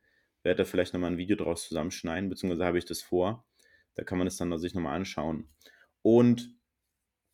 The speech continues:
äh, relativ viele Leute waren da, also Läufer sowie auch Zuschauer. Und wir sind am, auch ein ganzes Stück runtergelaufen, also mehrere Kilometer den Strand runter und dann irgendwann halt wieder zurück.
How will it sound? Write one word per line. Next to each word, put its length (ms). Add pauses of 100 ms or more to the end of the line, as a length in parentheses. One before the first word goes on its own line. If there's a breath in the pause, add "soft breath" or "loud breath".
(500)
äh, 100
relativ 840 (520)
viele 300
Leute 360
waren 160
da, 320
also 360
Läufer 680
sowie 320
auch 380 (240)
Zuschauer. 640 (480 soft breath)
Und 140
wir 80
sind 140
am, 320
auch 340
ein 100
ganzes 260
Stück 180
runtergelaufen, 580
also 140
mehrere 260
Kilometer 480
den 140
Strand 360
runter 380
und 160
dann 340 (460)
irgendwann 360
halt 180
wieder 200
zurück. 560